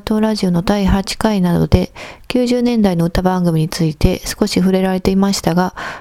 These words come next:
当時、ララさんが一番好きだった歌番組は何でしたか？私は、ザ・夜もヒッパレが楽しくて好きだったのですが、よく友達にダサい番組ってバカにされていました。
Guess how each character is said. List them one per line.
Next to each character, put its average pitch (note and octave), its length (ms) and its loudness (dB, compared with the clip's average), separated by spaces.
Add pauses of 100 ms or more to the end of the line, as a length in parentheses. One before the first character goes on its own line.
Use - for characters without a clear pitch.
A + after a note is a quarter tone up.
(120)
当 A#3+ 180 0
時、 F#3+ 200 0
ラ G#3 100 2
ラ G#3 140 -2
さ F#3 140 0
ん - 20 0
が F3 80 2
一 - 120 -2
番 G3 200 2
好 - 60 -6
き G3 120 0
だ E3+ 120 2
っ E3+ 40 -4
た E3 160 -2
歌 F3 160 2
番 F3+ 240 2
組 E3+ 240 2
は G3 80 0
何 F#3 240 2
で E3 80 0
し - 100 -6
た E3 120 0
か？ G#3 240 -4 (400)
私 - 400 0
は、 G3+ 180 2
ザ・ G#3+ 240 2
夜 G#3+ 240 2
も E3+ 120 4
ヒ E3+ 120 2
ッ - 100 -4
パ G3 120 2
レ F3+ 80 2
が E3 100 2
楽 G3 280 2
し - 40 -4
く - 80 -10
て E3+ 100 0
好 - 100 -6
き F#3+ 100 0
だ E3+ 140 0
っ - 20 -8
た - 140 2
の D#3+ 120 2
で D#3+ 80 2
す D#3+ 160 0
が、 F3+ 180 0 (380)
よ A3 140 0
く G3+ 100 2
友 G#3 220 0
達 G#3+ 240 -2
に G3+ 140 2
ダ G3 140 0
サ A#3 140 2
い A3 80 0
番 F3 240 0
組 E3+ 160 2
っ F3 40 -2
て - 100 -2
バ F3 160 0
カ G3 100 2
に G3 80 2
さ G3 120 0
れ F#3 100 0
て - 100 -2
い F3+ 80 2
ま F3 160 4
し - 100 -2
た。 - 200 -2